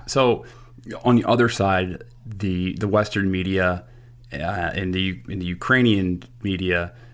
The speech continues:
they basically said, "No, there was no Nazi. There was, like, a couple of Nazis, but not really that many. Like, they're just totally over-exaggerating it."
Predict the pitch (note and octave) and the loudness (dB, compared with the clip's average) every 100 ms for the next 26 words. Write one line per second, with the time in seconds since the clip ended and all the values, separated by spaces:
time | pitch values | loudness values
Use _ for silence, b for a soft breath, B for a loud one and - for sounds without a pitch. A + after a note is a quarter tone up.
0 | B G#2 G2+ G2 G2+ F#2+ G#2+ C3+ A#2 D3 | B 2 4 2 0 2 4 6 6 6
1 | C#3 A2 F#2+ F2+ F2 F2 C#3+ C#3+ B2 G#2+ | 4 2 -2 -2 -4 0 2 4 2 2
2 | A2+ - F#2+ F#2+ F#2 F2 F#2+ F#2 G#2+ A2 | 0 0 -2 -2 -2 -2 -4 0 2 2
3 | F2+ F#2 E2+ D#2 D#2 D#2 E2 - G#2 G2 | 2 -2 -4 -6 -8 -12 -14 -8 -4 0
4 | A#2 A#2 G#2 - A#2 G2+ G2 F#2 F#2 F#2+ | 2 4 2 2 4 4 0 -2 -2 -2
5 | F2 E2+ F2 E2 E2+ | -4 -4 -6 -6 -10